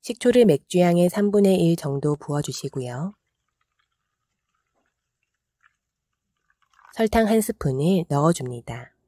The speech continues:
마지막으로 가장 중요한 주방 세제를 세네 방울 떨어뜨려줍니다. 잘 섞어주신 후 랩을 씌어 고무장갑줄로 고정해주시고 빨대를 사선으로 잘라 랩에 여러 개 꽂아주시면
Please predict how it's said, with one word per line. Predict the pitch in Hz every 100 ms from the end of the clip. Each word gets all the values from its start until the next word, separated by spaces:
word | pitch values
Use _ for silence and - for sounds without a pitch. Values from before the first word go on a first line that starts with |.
| _
마지막으로 | - 165 202 208 214 220
가장 | 190 160 180
중요한 | 180 165 151 151 156
주방 | 160 - 160
세제를 | 165 165 131 123 160 180 147
세네 | 233 233 -
방울 | 147 135 131 165 196
떨어뜨려줍니다. | 196 208 208 190 190 139 123 120 117 113 - _ _ -
잘 | 185
섞어주신 | 196 226 240 226 214 214
후 | 214 214
랩을 | 170 139 170
씌어 | 170 143 135 156 202
고무장갑줄로 | - 180 190 196 196 - 170 170
고정해주시고 | - 151 160 165 170 135 - - 165 175 - _ _ - - _ _ - - _ - - _ _ - - _ _ _ _ _ _ _ _ _ _ _ _ _ - - _ - - _ - - _ _ _ _ - - _
빨대를 | 226 226 233 233
사선으로 | 214 220 233 220 220
잘라 | - 156 151 156 160 156
랩에 | 170 165 196
여러 | 143 156
개 | 156 165
꽂아주시면 | 165 190 196 190 147 147 131 127 180